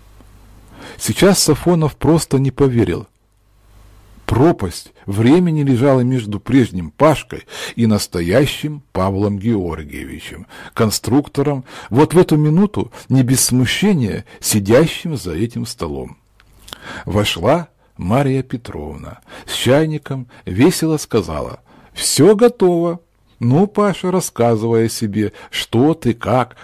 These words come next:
А, впрочем, я много о тебе знаю. Из газет, статьи, книги твои читала. Ты женился?» поспешно спросила она. «Да, Мария Петровна», ответил Сафонов.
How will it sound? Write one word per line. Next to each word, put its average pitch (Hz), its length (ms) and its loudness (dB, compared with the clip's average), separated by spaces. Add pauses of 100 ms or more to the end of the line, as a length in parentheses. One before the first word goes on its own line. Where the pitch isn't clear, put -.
А, 147 120 6
впрочем, 127 560 0 (200)
я 160 180 4
много 170 340 0
о 131 40 2
тебе 117 300 -2
знаю. 78 420 -10 (160)
Из 135 220 4
газет, 107 460 2
статьи, 117 600 -2
книги 120 520 -2
твои 139 320 2
читала. 120 600 0 (500)
Ты 143 220 6
женился?» 131 760 -4 (300)
поспешно 139 580 -2
спросила 127 560 -4
она. 113 240 -6 (200)
«Да, 87 400 -2 (280)
Мария 104 320 2
Петровна», 78 680 -10
ответил 101 420 -8
Сафонов. - 600 -14